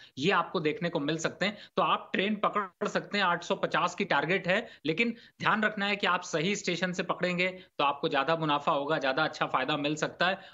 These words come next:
और अगर गलत स्टेशन से चढ़ेंगे तो आपको रिटर्न मिलने की प्रोबेबिलिटी यहाँ पर कम होगी। तो मुझे लगता है कि आपको सात सौ और छह सौ अस्सी के बीच में,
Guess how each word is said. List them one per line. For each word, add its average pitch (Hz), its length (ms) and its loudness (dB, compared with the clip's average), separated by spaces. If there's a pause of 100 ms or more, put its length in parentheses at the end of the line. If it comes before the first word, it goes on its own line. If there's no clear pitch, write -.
और 131 60 2
अगर 160 180 2
गलत 151 300 2
स्टेशन 165 400 -2
से 170 100 0
चढ़ेंगे 160 420 2
तो - 320 0
आपको 156 220 0
रिटर्न 151 300 0
मिलने 151 240 0
की 151 80 -2
प्रोबेबिलिटी 135 420 0
यहाँ 135 160 2
पर 131 160 -2
कम 131 180 0
होगी। 123 160 -2
तो 127 80 -2
मुझे 135 180 0
लगता 165 240 2
है 190 320 -2
कि 175 60 0
आपको 190 400 0 (260)
सात 170 340 2
सौ 196 140 0
और 185 120 2
छह 165 200 0
सौ 160 140 0
अस्सी 151 240 -2
के 165 80 -2
बीच 151 340 -4
में, 175 200 0